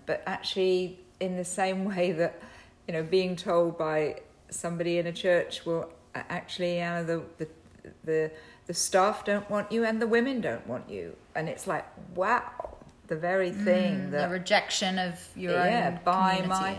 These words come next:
Speaker 1: people. And so that is something I have had to really struggle with and work through and not, and actually separate church from God. And maybe that comes back to what I was trying to say right at the beginning that I didn't say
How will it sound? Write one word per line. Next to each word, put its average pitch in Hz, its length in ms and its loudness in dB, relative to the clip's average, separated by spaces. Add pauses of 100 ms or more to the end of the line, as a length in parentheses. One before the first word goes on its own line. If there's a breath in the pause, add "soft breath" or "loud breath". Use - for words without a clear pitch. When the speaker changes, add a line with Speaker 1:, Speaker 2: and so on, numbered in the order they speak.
Speaker 1:
people. 233 320 -4
And 180 180 -2
so 190 380 4
that 202 260 -2
is 214 100 -2
something 170 480 -8
I 165 180 -6
have 190 220 -8
had - 300 -10
to - 140 -10
really 151 760 -2 (800 loud breath)
struggle 175 640 2
with 190 380 2
and 156 240 -6
work 175 340 4
through 165 720 2 (100)
and 180 460 -2
not, - 480 0
and 185 100 -2
actually 180 340 -6
separate 180 920 -2 (420 loud breath)
church - 720 0
from 165 260 -6
God. 147 300 -2
And 156 80 -6
maybe 226 200 -2
that - 180 -6
comes 170 180 -8
back - 200 -6
to 165 80 -8
what 156 140 -2
I - 40 -6
was 151 80 -12
trying 165 220 -4
to - 60 -12
say - 140 -4
right 160 140 0
at - 60 -4
the - 40 -4
beginning 143 420 -4
that 127 120 -4
I - 20 -6
didn't 156 220 -8
say 139 180 -2